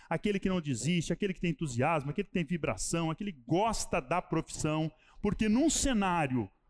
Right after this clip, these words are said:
num cenário mais arrochado, vamos usar essa expressão, com baixa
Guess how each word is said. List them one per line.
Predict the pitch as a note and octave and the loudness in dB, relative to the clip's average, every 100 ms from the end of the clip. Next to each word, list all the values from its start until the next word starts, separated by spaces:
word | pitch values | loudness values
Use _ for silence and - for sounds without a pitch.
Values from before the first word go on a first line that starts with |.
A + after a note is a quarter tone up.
| - | 0
num | G3+ | 0
cenário | A3 A3+ E3+ E3 C#3 | 2 0 0 2 2
mais | B2+ D3 F3 E3 C#3+ - - F3 | 2 2 2 2 0 -2 -4 -2
arrochado, | E3+ B2 A2+ - A3+ A3+ C3+ | 0 2 0 0 0 0 0
vamos | F3+ D#4+ | 0 0
usar | A3 F3+ | 0 0
essa | F#3+ | -2
expressão, | - F3 D3+ D#3+ C3 - _ _ | -2 -2 0 0 -2 -4 _ _
com | E3+ C#3 | -2 0
baixa | F3 A3+ A3 - C#3 | 0 0 0 0 -2